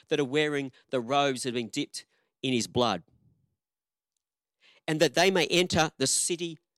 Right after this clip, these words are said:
by the gate." See, without the robe, you can't enter the city. Without the washing of the blood of Jesus, you can't enter the city. You gotta have the <laughs> robe on. Don't be disqualified. Don't let your robe become dirty. Keep it clean by constantly washing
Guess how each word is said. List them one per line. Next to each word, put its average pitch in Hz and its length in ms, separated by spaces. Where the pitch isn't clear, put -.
by 139 180
the 127 100
gate." 139 380
See, 175 280
without 214 300
the 175 100
robe, 202 320
you 170 60
can't 180 220
enter 151 160
the 123 100
city. 151 400
Without 170 280
the 165 80
washing 156 340
of 139 80
the 131 80
blood 143 220
of 131 80
Jesus, 135 420
you 127 60
can't 139 240
enter 123 180
the 104 80
city. 107 380
You - 100
gotta 147 220
have 123 320
the 131 100
<laughs> 127 120
robe 139 220
on. 92 200
Don't 180 360
be 165 100
disqualified. 139 840
Don't 160 280
let 156 160
your 143 180
robe 143 340
become 123 340
dirty. 135 380
Keep 190 220
it 147 100
clean 156 460
by 117 140
constantly 143 600
washing 117 500